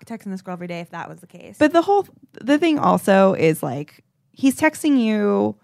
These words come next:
Speaker 1: I
Speaker 2: when
Speaker 1: don't
Speaker 2: you
Speaker 1: like that he's texting every day, like
Speaker 2: But when you get out of a breakup, you kind of are just gonna start acting selfish, and, like, just
Speaker 1: That's
Speaker 2: know that he's
Speaker 1: true.
Speaker 2: going through a selfish phase.
Speaker 1: Oh, yes, that's a good point.
Speaker 2: And he's not necessarily thinking about how it's hurting you.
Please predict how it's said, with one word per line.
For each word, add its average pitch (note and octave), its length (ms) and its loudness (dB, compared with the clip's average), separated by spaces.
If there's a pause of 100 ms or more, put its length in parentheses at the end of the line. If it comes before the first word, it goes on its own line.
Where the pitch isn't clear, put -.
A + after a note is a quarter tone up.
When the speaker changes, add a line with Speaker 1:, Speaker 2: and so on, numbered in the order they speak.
(800)
Speaker 1:
I G#3 60 -10
Speaker 2:
when C4 80 6
Speaker 1:
don't C#4+ 80 8
Speaker 2:
you D#4+ 40 6
Speaker 1:
like C5 80 0
that C#5 120 2
he's - 120 2
texting F#4 300 -6
every E4 160 -2
day, A#3 240 0
like G#3+ 100 2
Speaker 2:
But F#4+ 80 4
when G4 140 0
you G4+ 80 -4
get G4 120 2
out G#4+ 140 4
of G#4+ 40 6
a G4 40 2
breakup, D#4 500 2
you C4 140 -2
kind E4 320 -2
of F4 80 -8
are D4+ 80 -4
just D4 160 -10
gonna C#4+ 140 -2
start C4 240 -6
acting A3 300 -4
selfish, D4 640 -6
and, A#3 100 -4
like, A#3 120 -2
just B3+ 100 -4
Speaker 1:
That's G#3+ 100 0
Speaker 2:
know C#4 140 2
that A#3 100 0
he's G#3 80 -2
Speaker 1:
true. G3+ 220 2
Speaker 2:
going A#3+ 180 0
through A3 160 -2
a G3+ 60 -2
selfish - 500 -2
phase. C#3 480 -6
Speaker 1:
Oh, G#3+ 220 4
yes, F#3+ 400 -2
that's G#3+ 240 -4
a B3 40 -8
good F3+ 120 -10
point. F3+ 160 -4
Speaker 2:
And A#3 80 4
he's C4 160 4
not B3 500 2 (420)
necessarily B3+ 460 0
thinking C#4 260 0
about C4 200 0
how A3 160 4
it's - 240 -2
hurting F#3 360 2
you. D#3 400 -2